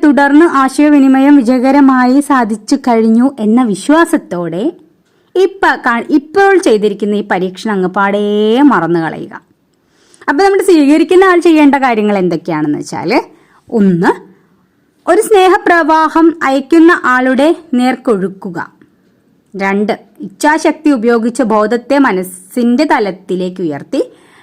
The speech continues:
ഉം, ഉയർത്തി നിർത്തുക. മനസ്സോ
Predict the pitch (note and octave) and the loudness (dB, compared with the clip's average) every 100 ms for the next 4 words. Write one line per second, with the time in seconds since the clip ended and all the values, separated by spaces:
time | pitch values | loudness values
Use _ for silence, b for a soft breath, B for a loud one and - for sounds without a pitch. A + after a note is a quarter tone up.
0 | b b _ - G3+ F3+ F3 E3+ E3 E3 | b b _ -14 -8 -6 -6 -6 -6 -8
1 | D#3+ D#3+ D#3+ D#3+ - - _ B3 B3+ B3+ | -8 -10 -10 -10 -14 -18 _ -2 -2 0
2 | E4 E4 - _ - G3+ - F3+ - - | 0 0 -6 _ -10 -10 -8 -10 -10 -14
3 | _ _ _ _ _ _ _ _ _ _ | _ _ _ _ _ _ _ _ _ _
4 | - A#3 A3+ A3+ | -4 0 0 -2